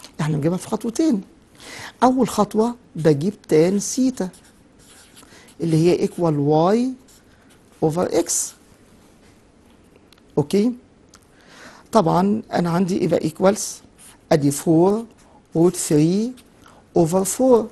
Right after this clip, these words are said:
فطبعا equal root three. وبنجيب بعد كده الأكيوت أنجل، الأكيوت أنجل اللي هي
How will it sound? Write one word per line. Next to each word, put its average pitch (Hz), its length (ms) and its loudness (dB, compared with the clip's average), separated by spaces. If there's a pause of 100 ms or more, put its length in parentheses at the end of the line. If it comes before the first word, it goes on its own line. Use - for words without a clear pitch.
(480)
فطبعا 151 580 -2
equal 175 340 0
root 151 240 2 (100)
three. 220 220 4 (1700)
وبنجيب 202 600 4
بعد 180 340 -2
كده 233 240 2 (100)
الأكيوت 220 840 0
أنجل، 143 360 2 (440)
الأكيوت 151 880 -2 (500)
أنجل 143 380 2 (2250)
اللي 156 240 4
هي 180 360 6